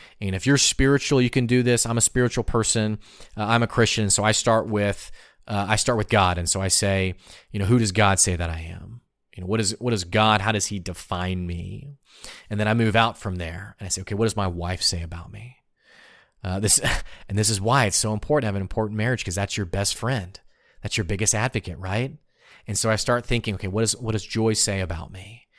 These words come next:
And I think about all the times that she just speaks life over me, and she speaks encouragement over me.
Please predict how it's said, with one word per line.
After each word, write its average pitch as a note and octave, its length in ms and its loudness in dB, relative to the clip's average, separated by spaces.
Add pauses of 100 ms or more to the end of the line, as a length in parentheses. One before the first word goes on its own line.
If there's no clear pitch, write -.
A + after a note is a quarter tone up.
(260)
And F#2+ 80 -6
I F#2 40 -6
think G2 120 -2
about G#2 140 2
all A2 100 4
the A#2+ 80 4
times A2 380 0
that G2+ 80 -8
she A2 140 -6
just G2 180 0
speaks - 400 -2
life A2 320 -2
over F#2+ 140 -6
me, F#2 100 -4
and F2 100 -8
she G2+ 140 -8
speaks - 320 -4
encouragement G#2 540 -2
over F2 180 -6
me. F#2+ 280 -12